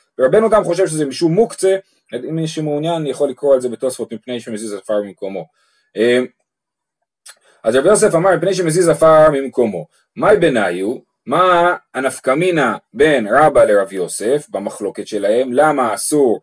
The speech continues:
לפי רבי יוסי להטמין ביצה בחול?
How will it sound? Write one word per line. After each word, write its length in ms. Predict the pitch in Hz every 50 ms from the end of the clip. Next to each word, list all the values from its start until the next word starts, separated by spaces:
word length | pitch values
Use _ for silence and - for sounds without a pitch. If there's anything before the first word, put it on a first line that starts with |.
| _ _ -
לפי 260 | 104 95 - 147 151
רבי 180 | 135 123 117 117
יוסי 560 | 120 131 147 151 139 - - 127 120 107 98
להטמין 480 | 101 104 104 104 - 135 147 143 135 123
ביצה 380 | 123 117 117 - 139 131 120
בחול? 600 | 110 107 101 - 101 98 98 104 117 135 165 -